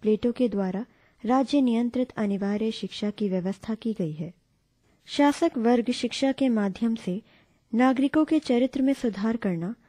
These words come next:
और उनमें कर्तव्यों के निष्काम संपादन की प्रवृत्ति उत्पन्न करना चाहता है। दूसरा, प्लेटोवादी शिक्षा का उद्देश्य व्यक्ति का शारीरिक, मानसिक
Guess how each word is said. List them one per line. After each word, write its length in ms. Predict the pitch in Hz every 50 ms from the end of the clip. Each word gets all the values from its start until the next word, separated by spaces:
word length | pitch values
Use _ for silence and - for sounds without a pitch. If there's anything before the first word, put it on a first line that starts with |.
| _ _ _ _ -
और 160 | 214 220 - -
उनमें 280 | 247 254 262 269 285 269
कर्तव्यों 560 | - 233 214 - - 226 226 208 233 240 233
के 160 | - 247 240
निष्काम 500 | 226 220 - - - - 247 240 247 247
संपादन 640 | 247 - 214 196 185 - - 208 202 185 220 220
की 160 | 220 - 226 220
प्रवृत्ति 580 | - 208 208 190 214 220 214 - 240 233 220 -
उत्पन्न 320 | 214 202 - - 214 220 233
करना 340 | - - 190 180 175 185 208
चाहता 380 | - 214 185 160 175 - 170
है। 200 | 160 151 170 - - _ _ _ _ _ _ _ _ _ _ - 190
दूसरा, 400 | 190 185 - - - 185 240 262 _ _ _ _ _ _ _ -
प्लेटोवादी 580 | - 277 294 - 339 320 311 311 311 302 311 294
शिक्षा 380 | - - 220 - - - 240
का 200 | 240 - 247 247 -
उद्देश्य 520 | 208 190 156 - 175 165 160 - - - _ _ _ _ _ _ _ _ _ -
व्यक्ति 400 | 214 233 262 269 - - 294 285
का 140 | - 294 277
शारीरिक, 640 | - - - 196 190 196 202 190 190 202 233 - - _ _ _ _ _ _ - 196
मानसिक 440 | 196 190 185 180 - - 254 294